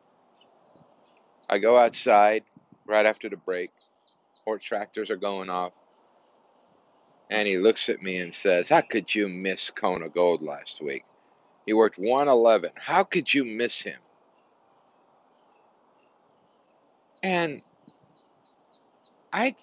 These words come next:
just looked at him and said, "He worked at four thirty in the morning in the dark." Oh. The guy was ignorant.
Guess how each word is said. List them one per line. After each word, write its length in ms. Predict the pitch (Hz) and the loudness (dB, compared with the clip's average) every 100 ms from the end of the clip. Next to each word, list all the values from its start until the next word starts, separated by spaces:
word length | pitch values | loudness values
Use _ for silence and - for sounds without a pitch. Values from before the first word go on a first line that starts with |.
| _ | _
just 480 | - 214 185 - - _ _ _ _ _ _ _ | 0 2 2 0 -10 _ _ _ _ _ _ _
looked 380 | 113 104 117 - | 0 2 2 2
at 220 | 165 180 | 2 4
him 180 | 196 190 190 - _ _ _ _ - - - | 0 -6 -12 -20 _ _ _ _ -20 -16 0
and 160 | 127 117 | 2 2
said, 420 | - 131 117 110 | 2 6 6 6
"He 60 | |
worked 300 | 113 127 135 | 2 -2 -4
at 80 | 107 | -8
four 240 | - 113 107 | -2 -2 0
thirty 360 | 110 107 104 | -2 -2 -2
in 120 | 95 | -6
the 60 | 90 | -10
morning 400 | 90 98 90 - _ _ _ _ _ _ _ _ | -10 -10 -10 -14 _ _ _ _ _ _ _ _
in 160 | 101 101 | -6 -2
the 100 | 90 | -2
dark." 540 | 95 87 64 - - _ _ _ _ _ _ _ _ _ _ _ _ _ _ _ _ _ _ _ _ _ _ _ 113 | 2 2 0 -10 -20 _ _ _ _ _ _ _ _ _ _ _ _ _ _ _ _ _ _ _ _ _ _ _ 4
Oh. 300 | 107 85 - - - _ _ - - _ - - _ - - - - - - - - - - | 4 4 -2 -18 -20 _ _ -20 -20 _ -20 -20 _ -18 -18 -18 -14 -14 -14 -14 -14 -14 -6
The 80 | 156 | -2
guy 160 | 165 233 | 4 4
was 180 | 170 147 | 4 4
ignorant. 320 | 139 98 | 0 -4